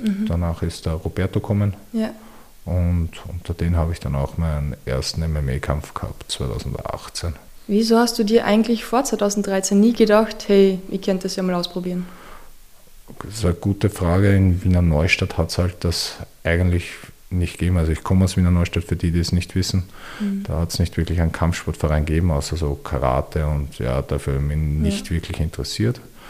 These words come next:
Speaker 2: Davor Fußball gespielt und ja, irgendwie dann halt über einen Arbeitskollegen reingeschnuppert und dann hat's mir gefallen.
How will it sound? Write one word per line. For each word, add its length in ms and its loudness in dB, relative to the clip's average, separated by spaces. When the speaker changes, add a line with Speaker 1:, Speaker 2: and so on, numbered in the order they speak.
Speaker 2:
Davor 340 -4
Fußball 460 0
gespielt 560 2
und 400 2
ja, 340 -2
irgendwie 640 0
dann 200 2
halt 240 2
über 180 0
einen 100 2
Arbeitskollegen 920 0
reingeschnuppert 720 -2
und 200 -2
dann 120 0
hat's 180 -4
mir 100 0
gefallen. 380 -2